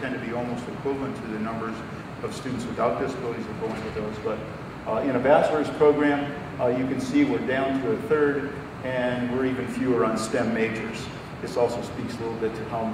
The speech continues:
few people go into stem majors in general, but you can see, uh, students with disabilities fall well below that.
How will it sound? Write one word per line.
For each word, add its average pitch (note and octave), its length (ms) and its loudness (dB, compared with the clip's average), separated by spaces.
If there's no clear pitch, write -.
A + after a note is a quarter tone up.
few A#2+ 120 -6
people A#2+ 300 -4
go A2 180 -2
into G#2+ 160 -6
stem G#2+ 240 -4
majors G#2+ 340 -4
in G2+ 140 -8
general, C3+ 300 -2
but A#2 120 -6
you - 100 -8
can A#2+ 140 -6
see, C#3+ 380 -2
uh, - 340 -2
students - 380 -4
with - 140 -6
disabilities A2 580 0
fall G#2+ 180 0
well G#2 220 0
below G#2 320 2
that. - 300 0